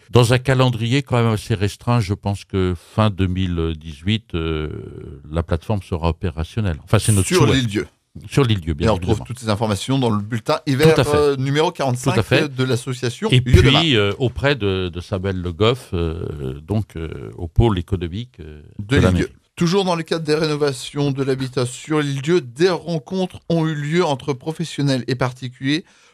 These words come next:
Speaker 2: le vendredi vingt et le samedi vingt et un octobre. Euh, quelles sont vos conclusions de ces rencontres ?
Speaker 1: Alors là, il y a eu deux choses. Il y a eu d'abord une rencontre le vingt, euh,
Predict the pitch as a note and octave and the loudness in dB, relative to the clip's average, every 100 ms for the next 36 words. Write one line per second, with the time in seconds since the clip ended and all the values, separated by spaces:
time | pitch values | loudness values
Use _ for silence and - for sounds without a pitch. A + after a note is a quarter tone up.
0 | _ A2 B2+ D#3 D3+ C#3 C#3+ C3+ C3+ D3+ | _ 0 0 0 -2 -2 -4 -6 -6 -2
1 | F#3+ C#3 B2 B2 C3 B2+ B2 B2+ F#3+ - | -2 0 -2 -2 -2 -2 -4 -4 -4 -2
2 | E3 D3+ C3+ C#3+ - E3 E3+ D#3 D3+ D#3 | -2 0 0 -2 -2 -2 -2 -4 -4 -2
3 | D3 C#3 - - G3 F#3 - F3 F#3+ - | -2 -4 -6 -2 -2 -4 -6 -4 -4 -10
4 | - A#2+ A2 C3+ C3+ B2+ D3 B2 C3 A2+ | -20 -8 -2 2 2 -2 -8 -4 -4 -2
5 | C#3 C#3+ A#2+ A#2+ G#2 F#2+ - E2+ - - | -2 -4 -4 -4 -2 -4 -4 -8 -10 -20
6 | - - - G#2 A2 D#2 A2+ E3 A#2+ A#2 | -20 -20 -4 4 4 4 2 0 0 -2
7 | C#3 - B2 - G#2 D#2+ C#2+ - - F#2 | -2 -2 -2 0 -4 -6 -8 -14 -4 2
8 | A2 A2+ G2 G#2 G#2 E2 - - D#3+ A#2 | 4 4 0 0 0 -2 -4 0 0 2
9 | B2 B2 A#2+ G#2+ - F2+ F2 F2 E2 A2+ | 2 2 0 -2 -2 -2 0 0 0 0
10 | D3+ G3+ F#3+ - F#2 E2+ | 0 -4 -10 -2 0 0